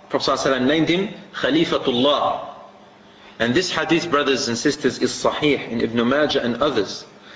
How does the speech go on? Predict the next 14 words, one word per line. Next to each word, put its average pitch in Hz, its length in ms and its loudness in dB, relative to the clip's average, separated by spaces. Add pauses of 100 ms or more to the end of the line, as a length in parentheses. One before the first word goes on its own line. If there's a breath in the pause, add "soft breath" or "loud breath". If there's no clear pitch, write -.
(200 loud breath)
And 120 100 2
it 131 80 0
is 135 180 2
sahih 156 400 0
under 143 200 0
the 123 100 0
conditions 127 580 0
of 117 160 0
Bukhari 127 440 2
and 120 100 -2
Muslim. 110 400 -6
It's 110 140 -12
very 147 240 0
sahih, 120 320 -8